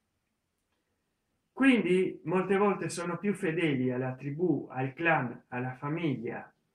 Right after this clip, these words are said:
eh, all'etnia, alla razza, se si vuole, che non al principio di de-, di uno Stato democratico,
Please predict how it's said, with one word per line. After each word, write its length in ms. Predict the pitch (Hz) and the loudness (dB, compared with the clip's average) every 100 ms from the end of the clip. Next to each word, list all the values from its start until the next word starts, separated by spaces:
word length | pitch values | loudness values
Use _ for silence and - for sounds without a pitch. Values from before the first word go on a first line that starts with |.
| _ _ _ _ _ _ _ _ _ _ | _ _ _ _ _ _ _ _ _ _
eh, 1000 | 131 120 117 117 113 110 107 107 - - | -10 -8 -8 -10 -12 -12 -12 -14 -14 -8
all'etnia, 960 | 135 147 190 151 - 127 127 135 160 - _ _ _ _ _ _ _ _ _ | -2 4 4 4 2 -2 0 0 -4 -10 _ _ _ _ _ _ _ _ _
alla 220 | - 120 135 | -10 -6 0
razza, 440 | 170 139 - 123 | 4 4 0 -10
se 160 | - 123 | -10 -10
si 140 | 135 | -4
vuole, 540 | 139 127 120 160 190 - _ _ _ _ | 0 0 0 -2 -4 -12 _ _ _ _
che 120 | - | 2
non 560 | 208 233 269 254 254 - _ _ _ - _ _ _ - - - _ - _ _ | 6 8 6 6 0 -10 _ _ _ -20 _ _ _ -20 -20 -20 _ -20 _ _
al 200 | 151 165 | -4 -2
principio 540 | 165 180 247 208 185 | -2 -2 -2 0 2
di 100 | 156 | 2
de-, 260 | 151 160 - | 0 -2 0
di 100 | 156 | 2
uno 200 | 165 151 | 2 0
Stato 300 | - 175 147 | -2 -2 -2
democratico, 1040 | 165 220 233 175 - - 131 160 185 - | 0 0 0 0 -2 -2 -4 -4 -6 -10